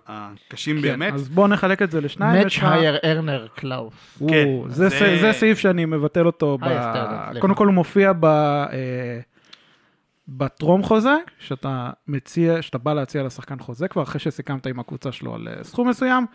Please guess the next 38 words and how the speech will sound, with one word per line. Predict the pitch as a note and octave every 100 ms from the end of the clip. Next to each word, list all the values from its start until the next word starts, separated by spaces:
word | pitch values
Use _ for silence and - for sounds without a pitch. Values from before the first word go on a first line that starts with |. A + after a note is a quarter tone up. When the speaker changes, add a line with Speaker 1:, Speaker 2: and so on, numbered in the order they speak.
| - -
Speaker 1:
מהמם. | C3 D3+
Speaker 2:
הסוכן | C#3+ D3+ E3 D3+
שלו | D3+ C#3
פתאום | D3 D3 C#3
דופק | C3+ C#3+
לך, | C#3 C#3+
אה, | C3+ C3+ C3+ - _ _ _
Match | C#3 C#3+ E3+ -
High, | E3+
אה, | E3+ E3+ D#3+ D#3 D3+ - E3
Earner | E3 D#3+ D#3+ D3+ C#3+ -
Clause, | E3 G3+ A3 G#3 - -
שזה | D3+ D3
אומר | D#3 D#3 D3 - C#3 C#3 - - _ _ _ _ C#3+
שברגע | C#3 D#3+ F#3
ששחקן | - D#3+ D#3+ - E3+ D#3 -
עובר, | D3 B2+ B2+ D#3 D#3+ E3 D3+ - E3+
מקבל | - D#3 D#3+
את | D#3
השכר | D3+ C#3 - - D3+
הכי | F3
גבוה | D#3 C#3+ C#3+
באותה | C3+ B2+ C3
קבוצה, | - C3 - A#3 E4 F#4 - -
אז | D#3 C#3 C#3
השחקן | - - - F#3+ G#3+
הזה, | G3+ A#3+ A#3+ - - - _ _ _ _ -
אה, | C3+ C3+
יושווה | E3 D#3 - E3 G#3
לו | G#3
Speaker 1:
מושווה. | F#3 F#3+
Speaker 2:
ה-, |
יושווה | G3 F#3 G#3+
Speaker 1:
לא, |
אתה | A#3+
Speaker 2:
לו | -
Speaker 1:
יש-, |
Speaker 2:
השכר. | G3+